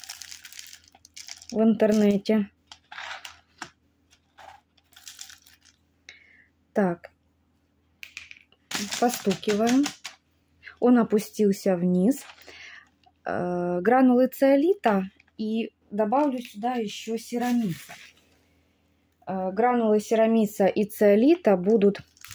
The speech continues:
впитывать в себя влагу, а потом постепенно отдавать корешкам нашей орхидейки.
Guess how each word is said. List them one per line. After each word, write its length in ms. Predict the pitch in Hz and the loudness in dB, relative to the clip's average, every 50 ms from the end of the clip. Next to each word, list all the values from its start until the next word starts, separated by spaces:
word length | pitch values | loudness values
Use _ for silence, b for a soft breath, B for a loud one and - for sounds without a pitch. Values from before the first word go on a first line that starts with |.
| - - | -20 -20
впитывать 500 | - - - 226 - 226 185 190 190 185 | -6 -2 -2 2 2 4 4 2 2 0
в 80 | - - | -2 0
себя 440 | - 214 196 185 190 180 175 175 - _ B B B B B | 2 2 4 4 2 2 2 -2 -8 _ B B B B B
влагу, 680 | 190 196 214 214 196 180 185 185 190 277 339 381 - _ | 0 4 4 6 6 4 2 4 4 2 2 2 -2 _
а 120 | - 202 | -6 -2
потом 440 | 202 202 196 196 - 285 359 403 381 | 0 0 0 2 2 2 2 4 4
постепенно 760 | - 302 - - - 208 196 _ 226 254 277 294 311 320 330 339 - - - _ _ _ _ B B B B B B B B B B B | 2 2 0 0 -6 -6 -2 _ 4 6 6 6 6 4 2 2 -2 -8 -20 _ _ _ _ B B B B B B B B B B B
отдавать 600 | 208 202 185 180 208 196 185 214 254 294 294 - | -2 -2 2 2 2 2 4 2 2 2 0 -2
корешкам 760 | - - 208 196 202 196 - - - - 220 247 277 262 | 0 0 2 2 2 0 -2 -4 -2 0 2 4 4 4
нашей 420 | 220 202 202 214 - - - 214 214 | 6 4 4 2 0 0 -2 -2 -2
орхидейки. 1000 | - 196 202 202 196 - - 233 196 185 196 180 175 170 165 - - 175 170 170 | 0 0 0 0 -2 0 -2 -2 2 2 2 2 2 -2 -4 -4 -4 -4 -4 -4